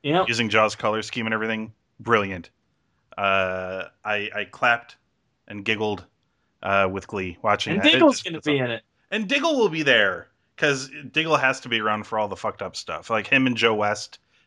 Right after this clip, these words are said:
Speaker 2: need to have, like, a confab together about all the weird shit that happens and why, and,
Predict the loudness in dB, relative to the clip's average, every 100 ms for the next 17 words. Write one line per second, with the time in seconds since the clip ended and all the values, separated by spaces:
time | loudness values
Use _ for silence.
0 | -4 -2 0 0 0 0 0 -2 -4 -8
1 | -6 -6 -6 -8 -10 -10 -8 -6 -4 -4
2 | -4 -6 -8 -10 -8 -8 -10 -12 _ _
3 | _ _ 0 2 2 2 -4 -4 -2 0
4 | 0 -2 -8